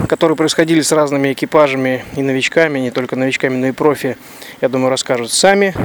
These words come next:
участники, у которых я буду брать интервью. А, мой экипаж номер двести семь, в составе которого я ехал с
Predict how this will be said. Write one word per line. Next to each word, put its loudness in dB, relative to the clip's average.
участники, 0
у 2
которых 0
я -4
буду -2
брать 2
интервью. 0
А, 0
мой 0
экипаж -2
номер 0
двести -2
семь, 0
в -8
составе 0
которого 0
я 2
ехал -2
с 0